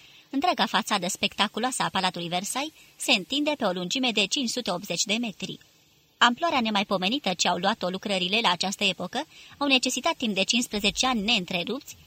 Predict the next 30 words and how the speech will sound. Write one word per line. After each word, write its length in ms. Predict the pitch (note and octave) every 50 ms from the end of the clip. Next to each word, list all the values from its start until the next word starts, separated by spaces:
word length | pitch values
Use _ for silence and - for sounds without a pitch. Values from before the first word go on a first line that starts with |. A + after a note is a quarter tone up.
| - - - _ -
treizeci 280 | - F4+ D4 B3 A#3
și 120 | - - G3+
șase 260 | - B3+ B3+ - F#3
de 100 | F#3+ F#3+
mii 160 | F#3+ G3+ G3
de 80 | F3+ F3
lucrători 540 | E3+ F3+ - G3 F#3+ - G#3 B3 D4+ E4 - - - - -
și 140 | - - B3+
șase 300 | - E4+ - - - G3
mii 160 | G3 G3 F3+
de 140 | E3+ A3+ -
cai, 260 | - - F#3+ F3+ F#3 - - - _ _ _
ce 120 | - C#4+ C4+
transportau 560 | - G#3+ G3 G#3+ - - F3+ F3 - D4+ C#4
materialele 680 | A3 G3 G3 - F#3+ F3+ F3+ F3+ G3 A3 A#3+ C4 C4+ B3
la 100 | G3+ F#3
acest 300 | F3+ - - A#3+ - -
uriaș 320 | F#3+ F#3 F3 F3+ G#3 A3 -
șantier. 540 | - F#3 F3+ F3 - G#3 G#3 G#3 - - - _ - - - - - - - _ - - - _ _ _ _ _ _ _ - _ -
Clădirilor 560 | - C#4 C#4 C4 F4 F4 E4+ A#3+ A3 G#3+ G3
ce 100 | - A3
se 140 | - G3 E3+
construiau, 520 | - F3+ G3 - - C4+ D4+ E4+ F4+ D#4+
li 140 | - B3+ C#4
s-a 140 | C#4 - B3
adăugat 440 | A#3+ A3 A3 G3+ A3 C4 C#4 C#4 -
o 80 | G3
nouă 220 | A#3+ D4 B3 G3 F#3+
clădire, 560 | - G#3+ G#3 G#3 G3+ G3+ E3+ D#3 F3+ - - - - _ _ - _ -
aceea 440 | A#3 C#4+ - - G#3 G3 C4 D#4